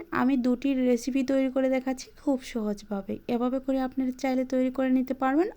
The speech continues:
অথবা সরাসরি দুধ দিয়েও রসমালাই তৈরি করে নিতে পারবেন। এখন আমি এই রসমালাইগুলো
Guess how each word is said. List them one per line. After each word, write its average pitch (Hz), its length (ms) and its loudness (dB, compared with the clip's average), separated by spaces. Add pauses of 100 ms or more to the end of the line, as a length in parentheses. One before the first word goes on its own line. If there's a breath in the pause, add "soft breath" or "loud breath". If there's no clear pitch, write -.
(120)
অথবা 247 240 -4 (140)
সরাসরি 262 480 0
দুধ 240 320 0
দিয়েও 330 220 4 (580 loud breath)
রসমালাই 226 600 2
তৈরি 214 320 2
করে 208 160 2
নিতে 202 240 -2
পারবেন। 190 440 -6 (480 loud breath)
এখন 302 300 2
আমি 349 240 8
এই 254 200 4
রসমালাইগুলো 247 840 4